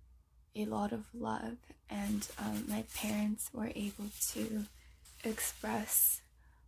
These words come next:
um, their love towards me in a verbal way, and I knew that I was loved. I think at the same time, I lived in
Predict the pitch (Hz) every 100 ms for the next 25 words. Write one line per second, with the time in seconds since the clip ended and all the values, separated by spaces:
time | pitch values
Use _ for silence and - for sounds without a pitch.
0 | - 214 214 208 214 220 - 226 220 214
1 | 220 - 254 254 240 - 262 262 226 214
2 | 214 233 233 220 214 240 294 320 - -
3 | - - - - - - - 214 208 208
4 | 208 208 - - 208 202 202 196 196 208
5 | 208 208 233 - - - - - - -
6 | - - 208 208 220 220 - 214 - -
7 | - - _ - - - - - - 220
8 | 269 320 320 294 233 220 220 - 214 214
9 | 214 214 214 - 214 208 214 202 202 202
10 | 196 - 214 196 190 196